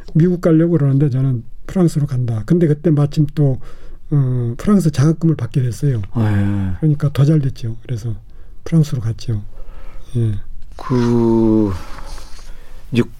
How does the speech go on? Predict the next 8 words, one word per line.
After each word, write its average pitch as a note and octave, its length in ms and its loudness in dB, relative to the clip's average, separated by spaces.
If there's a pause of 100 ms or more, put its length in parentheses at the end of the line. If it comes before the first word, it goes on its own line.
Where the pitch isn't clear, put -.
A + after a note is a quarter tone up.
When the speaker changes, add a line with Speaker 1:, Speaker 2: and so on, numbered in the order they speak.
(140)
Speaker 2:
곧 - 240 -2
스승의 A3 520 2
날이에요. A#2+ 680 2 (400)
우리 C#3 560 4 (180)
총장님에게도 C3 1700 2 (180)
기억에 C#3+ 320 2
남는 C#3+ 320 2
은사님이 A2+ 1040 0